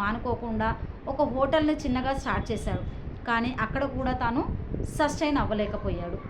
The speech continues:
తనకు వచ్చిన సమస్యల వల్ల అక్కడి నుంచి కూడా విత్‌డ్రా అవ్వాల్సి వచ్చింది. తను ఒక కొత్త రెసిపీని స్టార్ట్ చేశాడు. But ఆ రెసిపీని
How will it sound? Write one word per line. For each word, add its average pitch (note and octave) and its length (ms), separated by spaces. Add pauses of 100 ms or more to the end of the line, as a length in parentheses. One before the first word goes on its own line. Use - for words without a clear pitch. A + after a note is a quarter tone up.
(200)
తనకు D4 280
వచ్చిన D#4 200 (140)
సమస్యల C4+ 380 (100)
వల్ల A3+ 160 (560)
అక్కడి C4+ 240
నుంచి C4 260
కూడా A#3+ 220
విత్‌డ్రా A3 280
అవ్వాల్సి G3 320
వచ్చింది. F#3 340
తను C4 160
ఒక C4 100 (100)
కొత్త G#3 140 (120)
రెసిపీని B3 500 (640)
స్టార్ట్ A3+ 340
చేశాడు. G#3 360 (100)
But A3 100 (200)
ఆ - 20 (120)
రెసిపీని C4+ 400